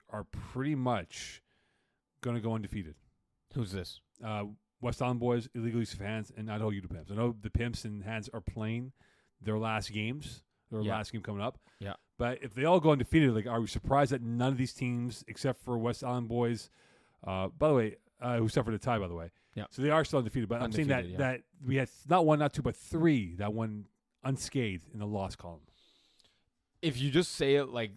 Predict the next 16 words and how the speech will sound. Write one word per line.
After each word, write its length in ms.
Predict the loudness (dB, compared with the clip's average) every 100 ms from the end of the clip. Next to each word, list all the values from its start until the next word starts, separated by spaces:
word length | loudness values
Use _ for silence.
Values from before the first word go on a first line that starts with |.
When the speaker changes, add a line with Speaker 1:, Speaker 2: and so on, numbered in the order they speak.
| -8
Speaker 2:
like, 280 | -6 -4 -6 -10
like 240 | -6 -4 -2
that, 340 | 0 0 -4
you 120 | -6 -6
know, 280 | -4 -6 -12 -20 _ -8
at 140 | -6
the 60 | -6
beginning 340 | -4 -4 -4
of 60 | -4
the 60 |
season, 440 | -4 -4 -4 -6 -2
will 200 | -2 -2
three 460 | -6 0 2 2
teams 440 | -2 -6 -6 -6 -2
go 220 | 0 0
undefeated? 600 | -4 -8 -8 -4 -4